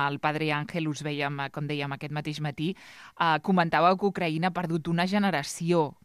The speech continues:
Com ens hem d'imaginar Ucraïna uns anys després,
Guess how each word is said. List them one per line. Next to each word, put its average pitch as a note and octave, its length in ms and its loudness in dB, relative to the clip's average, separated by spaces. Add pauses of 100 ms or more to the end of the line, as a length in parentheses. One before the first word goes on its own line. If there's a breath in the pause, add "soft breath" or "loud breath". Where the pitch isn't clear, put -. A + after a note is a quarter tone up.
(200)
Com G3 200 4
ens A3+ 180 4
hem A3 100 4
d'imaginar G3 520 2
Ucraïna D3 420 -4
uns D#3 240 0
anys D#3+ 180 0
després, D#3 480 -4